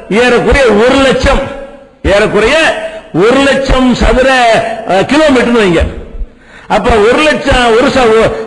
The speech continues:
ஒரு, ஒரு லட்சம் சதுர மீட்டர், ஒரு சதுர, ஒரு சதுர கிலோமீட்டர். இப்ப இங்க இருந்து ஒரு கிலோமீட்டர் அங்கே பக்கம் ஒரு, நாலா பக்கம் ஒரு கிலோமீட்டர்.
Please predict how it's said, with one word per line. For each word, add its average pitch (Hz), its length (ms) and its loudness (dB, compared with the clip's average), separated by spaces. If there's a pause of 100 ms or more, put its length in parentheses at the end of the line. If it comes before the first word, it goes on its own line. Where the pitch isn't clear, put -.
ஒரு, 226 280 2
ஒரு 240 160 2
லட்சம் 254 280 0
சதுர 262 300 0
மீட்டர், 233 500 0 (800)
ஒரு 269 200 0
சதுர, 294 280 0 (220)
ஒரு 277 100 0
சதுர 294 260 0
கிலோமீட்டர். 226 680 0 (760)
இப்ப 196 360 0 (680)
இங்க 202 240 0
இருந்து 233 340 2
ஒரு 202 120 2
கிலோமீட்டர் 175 480 0 (1080)
அங்கே 226 360 0
பக்கம் 208 220 0
ஒரு, 175 500 0
நாலா 254 380 0
பக்கம் 233 260 0
ஒரு 196 160 0
கிலோமீட்டர். 180 460 0